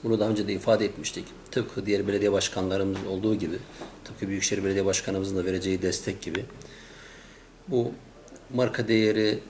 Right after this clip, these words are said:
yönünden hakikaten hepimizin etrafında kilitlenmesi gereken bir takım. Bu anlamda ben oluşan kadronun da Süper Lig ayarında kadro olduğunu, bizler de fut-, az çok futboldan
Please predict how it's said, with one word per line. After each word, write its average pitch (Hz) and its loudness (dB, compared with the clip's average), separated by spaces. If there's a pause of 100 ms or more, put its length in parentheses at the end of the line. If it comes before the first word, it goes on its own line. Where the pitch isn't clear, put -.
(120)
yönünden 107 4 (480)
hakikaten 104 0
hepimizin 107 0
etrafında 110 0
kilitlenmesi 98 -2
gereken 90 -2 (220)
bir 90 -4
takım. 120 -4 (760)
Bu 143 2
anlamda 101 4
ben 104 2 (760)
oluşan 107 0
kadronun 104 4
da 92 2 (500)
Süper 107 2
Lig 113 0 (300)
ayarında 101 4
kadro 104 0
olduğunu, 95 2 (120)
bizler 104 4
de 92 2 (160)
fut-, - -4 (100)
az 120 4
çok - 0
futboldan 98 -2